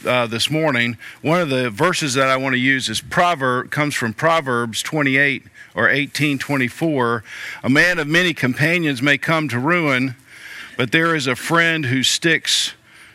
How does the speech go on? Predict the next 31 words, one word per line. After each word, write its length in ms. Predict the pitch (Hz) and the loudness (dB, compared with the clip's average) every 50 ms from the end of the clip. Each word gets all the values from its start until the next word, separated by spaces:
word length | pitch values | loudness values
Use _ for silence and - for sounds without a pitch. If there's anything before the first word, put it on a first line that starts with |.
| _ _ | _ _
closer 640 | - - - - 165 160 160 135 - - 151 135 127 | -16 -12 -6 -2 0 0 0 0 -2 0 -2 -2 -2
to, 260 | - - - 139 123 - | -4 -4 -4 -4 -4 -4
than 320 | - 110 113 131 135 131 | -6 -2 0 0 0 0
a 80 | 123 110 | 0 -2
brother." 540 | 95 92 107 113 127 135 127 107 95 85 87 | -4 -2 -2 0 2 2 0 0 -4 -4 -4
So 160 | - 120 117 | -2 -2 0
do 80 | 113 123 | 0 0
you 140 | 139 147 131 | 0 0 2
have 380 | 123 151 151 151 147 127 107 | 2 2 2 2 0 0 0
that, 360 | 139 143 143 139 - - - - _ - - - - - - - - | 2 2 2 2 0 -4 -8 -20 _ -20 -20 -20 -20 -20 -20 -8 -2
that 260 | 117 143 143 - - | 0 2 2 2 0
kind 360 | - - 135 139 139 120 104 | 0 0 2 2 2 2 -2
of 100 | 101 95 | -4 -6
friendship? 640 | - - - 143 135 135 120 - - - 95 85 - - - - - _ _ _ - - - - - - - - - - | -6 -4 -2 0 0 0 0 -2 -2 -2 -2 -4 -6 -12 -20 -20 -20 _ _ _ -20 -20 -20 -20 -20 -20 -20 -20 -6 0
Dave 260 | - 151 160 160 123 | 2 2 2 2 2
Ramsey, 600 | 139 147 160 165 165 160 139 - 139 127 127 123 | 2 4 4 4 2 -2 -2 0 2 2 2 2
who's 380 | 117 120 127 123 123 123 117 - | 0 0 0 0 0 -2 -2 -2
the 120 | 120 117 | -2 2
guy 240 | 110 123 123 123 120 | 2 4 4 2 0
who 100 | 120 123 | -2 0
does 220 | 113 123 120 117 | 0 0 0 0
Financial 520 | - - 131 127 131 131 127 123 - - 110 | 0 0 0 2 2 2 0 0 -2 -6 -8
Peace, 600 | - - 147 151 143 127 117 - - - - - - - - - - - - | -4 -2 -2 0 0 0 0 0 -2 -2 -2 -6 -8 -16 -20 -20 -20 -20 -8
he 280 | - - 160 165 165 160 | -2 0 0 0 0 0
has 380 | 123 127 143 143 135 131 107 110 | 2 2 4 2 2 0 0 0
this 220 | 147 156 147 - | 0 0 0 -2
quote, 460 | - - 147 131 127 120 117 113 - - - 101 - - - | -4 -2 0 0 0 0 0 -4 -6 -10 -16 -20 -20 -10 -4
uh, 380 | - 123 127 123 123 120 117 - | 0 0 2 2 2 2 2 2
about 400 | 117 131 113 139 139 139 123 - | 0 0 2 2 2 2 2 0
your 100 | 113 117 | 0 0
salary. 760 | - - - 151 147 143 139 123 107 104 104 98 104 110 | 2 2 2 4 2 2 0 -2 0 0 2 2 0 -2